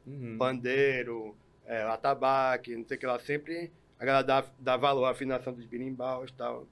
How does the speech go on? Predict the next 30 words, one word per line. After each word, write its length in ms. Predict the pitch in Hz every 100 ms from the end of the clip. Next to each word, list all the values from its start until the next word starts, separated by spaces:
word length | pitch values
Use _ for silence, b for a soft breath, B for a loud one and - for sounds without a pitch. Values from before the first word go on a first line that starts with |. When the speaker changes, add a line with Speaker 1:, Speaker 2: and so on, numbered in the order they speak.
| _ -
Speaker 1:
Quando 260 | 220 233
você 260 | 196 196 190
fala 200 | 170 160
assim, 380 | 156 143 127 113
é 80 | 127
de 180 | 120 147
Angola, 400 | 143 117 117 113
porque 160 | -
existe 320 | 131 127 143 139
várias, 560 | 123 139 160 135 - -
como 200 | - 131
é 60 | 127
que 40 |
pode 200 | 127 123
dizer, 160 | 117 113
escolas, 560 | 113 - 120 135 147 127
é, 180 | 127 165
de 320 | 120 117 110 98
Speaker 2:
Eu 140 | 202 208
acho, 40 | 123
Speaker 1:
capoeira? 240 | 123 139
Speaker 2:
eu 140 | 202 214
acho 160 | 202
que 80 | 220
hoje 180 | 214 202
em 60 | 165
dia 260 | 165 190
tem 200 | 190 220
mais, 380 | 233 131 110 110
né? 200 | 123